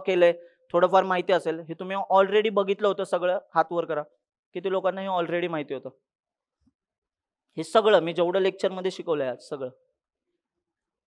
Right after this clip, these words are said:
खरं खरं बोलतोय, प्रामाणिकपणे, माहिती असेल, माहिती असेल, ठीक आहे? मी थोडीच प्रश्न विचारायला जाणार, तुम्हाला हे कळलं असेल ना,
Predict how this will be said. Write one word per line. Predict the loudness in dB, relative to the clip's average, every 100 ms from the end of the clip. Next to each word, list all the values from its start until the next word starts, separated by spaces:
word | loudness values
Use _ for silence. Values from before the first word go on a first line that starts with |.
| _ _ _ _ _ _
खरं | 6 8 10
खरं | 10
बोलतोय, | 8 2 2
प्रामाणिकपणे, | 4 2 0 -4 -2
माहिती | -2 2 2
असेल, | 4 2
माहिती | 0 4
असेल, | 2 2 -8 -12 _ _ _ _
ठीक | 0 0
आहे? | 0 -8 _ -10
मी | 0
थोडीच | 2 2
प्रश्न | 0 0 -2
विचारायला | -2 0 2
जाणार, | 0 -2
तुम्हाला | 0 4 6
हे |
कळलं | 6 10 10
असेल | 8
ना, | 2